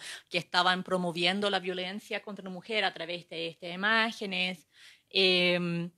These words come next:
pero no obstante, a la misma vez hubo otras corrientes feministas que no necesariamente veían como tan así al, a la pornografía o al trabajo sexual.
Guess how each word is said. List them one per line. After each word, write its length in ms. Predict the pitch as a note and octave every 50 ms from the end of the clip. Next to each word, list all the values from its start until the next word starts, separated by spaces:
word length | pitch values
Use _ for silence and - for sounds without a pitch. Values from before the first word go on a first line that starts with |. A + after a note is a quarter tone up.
| _ _ _ _ _ _ _ _ - - - _ -
pero 180 | - A3+ A#3
no 120 | A#3+ B3 C4+
obstante, 420 | C#4+ D4 - C#4+ C#4 D4+ D4+ E4
a 20 | D4
la 120 | C4 B3+
misma 340 | A#3+ C#4 D4+ C#4+ D4+ D4+ D4+
vez 400 | C#4 D#4 D#4 D#4 E4 D#4 - -
hubo 360 | - C4 B3+ A#3 D#4+ D4 B3+
otras 260 | C4+ C4+ - D#4 C4+ -
corrientes 540 | - C#4+ C4 C4 A#3+ A#3 A#3+ B3 C4 C4
feministas 500 | - A#3+ G#3+ G3+ G3+ G#3+ A3+ - - B3
que 120 | - A#3 G#3+
no 200 | G#3 G#3+ G#3+ A3
necesariamente 600 | A3+ A#3 - A#3 A3 G#3 G3+ G3+ G#3+ - A3 A3
veían 400 | F#3 F#3+ F#3 F#3+ G3 G3+ G3 G3+
como 260 | F#3+ G3 F3+ F3 F3
tan 160 | - F3 F3 F3
así 580 | F3 - - - F#3+ F3 F3+ F#3 F#3 G3 - _
al, 540 | - F3+ F3 F3 F3 E3+ E3 D#3+ D#3+ D#3+ - -
a 60 | E3
la 120 | E3 E3
pornografía 680 | - F3+ E3+ E3 D#3 E3+ F3 - - A3 A#3 A#3 A#3 A3+
o 100 | G3 F#3+
al 100 | F#3 F3+
trabajo 580 | - F3 E3+ E3 F3 F3 F3 - - F#3 F3+ F3
sexual. 580 | - E3 - - - F#3+ F3 D#3+ D#3 E3 F#3+